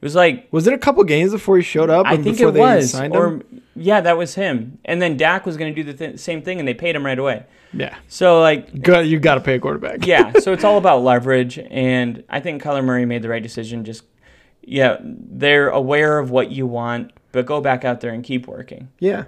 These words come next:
Speaker 2: yeah, and I, and I would agree with that, you know, 'cause what, again, what have you proven yet to this franchise who got rid of a first-round pick quarterback for you? You know, uh,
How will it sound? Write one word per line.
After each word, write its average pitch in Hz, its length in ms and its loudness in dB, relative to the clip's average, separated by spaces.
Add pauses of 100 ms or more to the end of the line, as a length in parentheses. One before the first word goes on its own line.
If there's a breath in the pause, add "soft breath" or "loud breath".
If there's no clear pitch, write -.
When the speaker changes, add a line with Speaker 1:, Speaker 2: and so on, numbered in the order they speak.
(120)
Speaker 2:
yeah, 180 260 -2
and 156 140 -2
I, 160 60 0
and 160 200 -2
I 165 140 2
would 190 140 4
agree 151 200 0
with 139 100 -2
that, 139 200 -2
you 147 80 -6
know, 151 240 -4
'cause - 280 -10 (920 soft breath)
what, 180 500 0
again, 156 400 0
what 175 180 4
have 226 180 2
you 226 100 0
proven 185 440 2
yet 196 320 0
to 165 120 -6
this 156 200 -2
franchise 156 580 -2
who 139 200 -2
got 147 280 2
rid 147 160 2
of 139 100 0
a 131 60 -2
first-round 139 760 -2
pick 139 220 -2
quarterback 131 560 -2
for 135 160 -4
you? 123 480 0 (1080)
You 139 100 -2
know, 143 300 2
uh, 151 180 -2